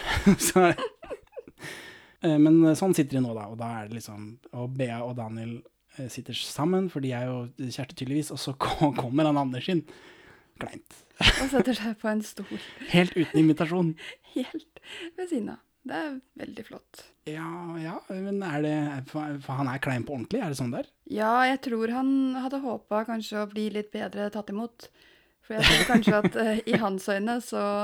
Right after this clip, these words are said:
Speaker 2: holder de også på hverandre, uten at han dermed vet noe om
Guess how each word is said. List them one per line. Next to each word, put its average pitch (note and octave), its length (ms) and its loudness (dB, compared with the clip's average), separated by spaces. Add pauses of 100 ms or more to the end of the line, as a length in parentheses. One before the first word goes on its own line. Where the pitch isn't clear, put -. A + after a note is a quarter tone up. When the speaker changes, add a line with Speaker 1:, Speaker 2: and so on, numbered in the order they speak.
(440)
Speaker 2:
holder G#3+ 260 0
de G3+ 80 4
også G3+ 240 -2
på A3+ 140 0
hverandre, A#3 380 -4 (340)
uten G#3+ 240 -6
at G#3 160 -6
han G3+ 160 -4
dermed G3 340 -4
vet G3+ 220 -8 (160)
noe G3+ 260 -6
om G3 140 -8